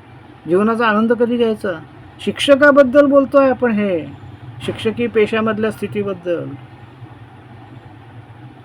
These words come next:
दोन पूर्णवेळ विभागामध्ये शिक्षक ठेवायचे, जसं वर्तमानपत्रांमध्ये पूर्णवेळ कमी आणि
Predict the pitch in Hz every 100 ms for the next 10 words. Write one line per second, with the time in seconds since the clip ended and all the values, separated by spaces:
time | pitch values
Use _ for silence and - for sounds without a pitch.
0 | - - - - - - - - - -
1 | - - - - - - - - - 151
2 | 196 285 294 233 233 262 277 269 220 -
3 | - - - - - - - - 170 185
4 | 208 220 220 214 214 190 - 202 - 170
5 | 156 147 160 208 277 - - - - -
6 | - - - - - - - - - -
7 | - - 165 165 190 175 220 226 202 202
8 | 208 202 190 175 170 - 190 196 202 196
9 | - 185 208 180 - 165 180